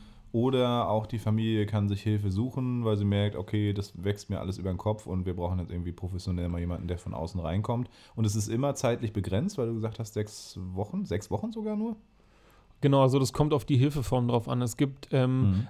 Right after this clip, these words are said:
Speaker 2: also es gibt auch Familien, die sagen, „Eigentlich ist gar kein Thema, ne? Eigentlich ist alles gut, aber,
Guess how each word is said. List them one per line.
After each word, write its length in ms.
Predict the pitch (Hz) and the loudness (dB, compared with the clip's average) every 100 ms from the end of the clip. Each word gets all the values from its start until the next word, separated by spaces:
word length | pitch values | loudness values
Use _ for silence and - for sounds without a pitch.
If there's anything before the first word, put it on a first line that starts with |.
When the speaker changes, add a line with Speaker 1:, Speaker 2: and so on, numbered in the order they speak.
| - | -2
Speaker 2:
also 140 | - 131 | 0 2
es 140 | 113 | 2
gibt 180 | 156 160 | 2 4
auch 120 | 151 | 2
Familien, 340 | - 143 156 147 | 4 4 4 4
die 60 | |
sagen, 360 | 131 135 139 139 - - | 6 6 6 2 -6 -2
„Eigentlich 300 | 139 156 151 | 2 4 2
ist 160 | 175 - | 2 2
gar 140 | 156 | 2
kein 180 | - 135 | 2 0
Thema, 380 | - 208 226 240 - | 4 6 6 0 -4
ne? 180 | 135 151 | -2 -2
Eigentlich 220 | - 156 | 0 -2
ist 100 | 139 | -2
alles 240 | 143 147 131 | 0 0 4
gut, 300 | 180 190 - - - - | 4 4 2 -12 -16 2
aber, 500 | 131 143 143 143 | 4 6 6 6